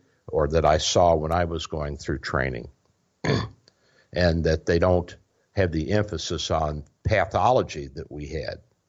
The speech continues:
And this bleeds over into critical thinking because, uh, if you are not being taught the A B Cs of pathology, but you are being taught the A B Cs of preventative care,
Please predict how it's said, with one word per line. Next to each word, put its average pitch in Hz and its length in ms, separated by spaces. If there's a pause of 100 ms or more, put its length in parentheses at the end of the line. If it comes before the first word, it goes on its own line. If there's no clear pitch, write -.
(1500)
And 104 160
this 120 160
bleeds 120 400
over 95 300
into 95 140
critical 98 420
thinking 123 520
because, 80 680 (400)
uh, - 60 (100)
if 90 220
you 92 220 (120)
are 98 100
not 104 320
being 98 380
taught 104 640 (1600)
the 82 380
A 101 160
B 92 180
Cs 104 400
of 82 120
pathology, 92 920
but 76 260
you 98 120
are 110 160
being 87 320
taught 85 300
the 82 180
A 85 80
B 80 160
Cs 82 340
of 73 100
preventative 80 640
care, 101 540